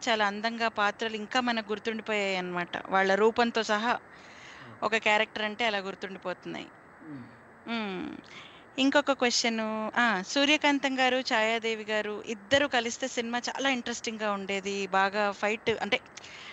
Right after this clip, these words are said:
Speaker 1: ఆ, ఆడవాళ్ళు ఇద్దరు కొంచెం, ఆ, అలా ఉండేవారు కదా ఫైట్ ఓరియెంటెడ్ గా. వారు బయట ఎలా ఉండేవారు ఛాయాదేవి గారు వాళ్ళ,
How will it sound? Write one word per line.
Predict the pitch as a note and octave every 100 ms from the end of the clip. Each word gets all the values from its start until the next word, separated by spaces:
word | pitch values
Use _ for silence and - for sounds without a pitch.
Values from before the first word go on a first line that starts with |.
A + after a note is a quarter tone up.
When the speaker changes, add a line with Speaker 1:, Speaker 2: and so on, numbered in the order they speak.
| -
Speaker 1:
ఆ, | G#3 G#3 G3+ G3
ఆడవాళ్ళు | G#3+ A#3 B3+ B3+
ఇద్దరు | A3+ - A#3+ A#3+ A3+ G#3 G3 - - - F3+ -
కొంచెం, | A3 A3 G#3 G3 F#3+ - - -
ఆ, | E3+ - -
అలా | G3+ A3
ఉండేవారు | G#3+ A3 A3+ G#3+
కదా | G3+ G3
ఫైట్ | G3 G3 G3+ - G#3 G3 F#3+ F#3+
ఓరియెంటెడ్ | F#3+ G3 G3 F#3 F3+
గా. | G3 F4 - - - D4+ C4+ -
వారు | B3 B3
బయట | A3+ A#3+ D4
ఎలా | D#4 C#4
ఉండేవారు | B3 A#3 G#3+ G#3 G#3 G#3+
ఛాయాదేవి | G#3 G#3 G#3 F#3+
గారు | G3 F#3
వాళ్ళ, | F3+